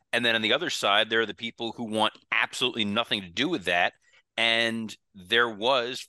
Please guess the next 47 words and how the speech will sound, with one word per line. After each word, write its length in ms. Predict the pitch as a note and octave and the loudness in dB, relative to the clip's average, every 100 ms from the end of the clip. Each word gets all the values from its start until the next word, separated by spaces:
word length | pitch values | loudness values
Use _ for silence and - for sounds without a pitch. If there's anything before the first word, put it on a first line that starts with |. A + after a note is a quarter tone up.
| _ | _
for 100 | B2 | -14
one 300 | G#2+ G#2+ A#2 | -6 -4 -2
way 160 | A2 A#2+ | 0 2
or 100 | B2+ | 2
another, 500 | A#2+ C3+ B2 F#2+ F#2+ _ _ - | 0 0 0 0 -2 _ _ -2
an 100 | A2+ | -2
effectiveness 840 | - - B2+ - A2+ A2 A#2 - | -2 0 -2 -2 -4 -2 -2 -4
of 120 | F#2+ | -4
what 100 | G#2+ | -4
occurred 400 | A2 - A#2+ A2+ | -4 -2 0 2
in 80 | A2 | 0
Israel 380 | D3 B2+ G#2 A2 | 0 2 2 2
of 120 | G#2+ | 0
forcing 440 | - A2+ C3+ - A2+ | -4 -6 -4 -2 -2
a 40 | |
bunch 280 | F#2+ B2 B2 | 0 -2 -2
of 60 | B2+ | -4
countries 440 | C3 D3+ C3 B2+ | -4 -2 -4 -4
to 100 | A#2+ | -6
take 240 | - B2 | -6 -2
sides. 580 | - A2+ G2+ C#2 - - - - - | 0 2 2 0 -4 -8 -8 -14 -4
And 120 | A2+ | 2
I 100 | G#2+ | 2
think 320 | G2+ C3+ A#2 - | 2 -2 0 2
that 200 | A2+ - | 2 2
in 140 | A2+ G2+ | -4 -4
some 400 | - B2+ C3+ C#3 | -2 -2 -2 0
minds 500 | A#2+ G#2+ G#2 G#2+ F#2 | 2 4 2 0 -2
there, 360 | G2 F2+ F#2 - - | -2 0 -2 -6 -6
not 280 | F#2+ A2+ C#3+ | 0 2 2
all, 180 | A#2 - | 0 -2
there's 220 | A2+ G#2 | -2 -2
a, 60 | G#2 | -4
there's 240 | G2+ G2+ A2 | -4 -4 -4
in 120 | G2+ | -2
the 80 | G2+ | -2
extremist 640 | - - A#2+ A#2+ C#3+ - | -2 -2 0 0 0 -2
side 440 | - B2+ B2 A#2+ - _ _ _ _ _ | 0 2 2 0 -4 _ _ _ _ _
in 100 | A#2 | -4
Saudi 300 | - A#2+ A#2+ | 0 0 2
Arabia, 380 | A#2 C#3+ A2 G2+ | 0 -2 -2 -2
there 140 | A2 | -2
are 40 | G#2 | -4
people 320 | - A#2 A#2+ | -6 -10 -2
that 140 | G#2 G2+ | -2 0
just 240 | G#2 - | -4 -6
associate 680 | - D3+ E3 B2+ G2 G2 | -2 -2 -2 0 0 0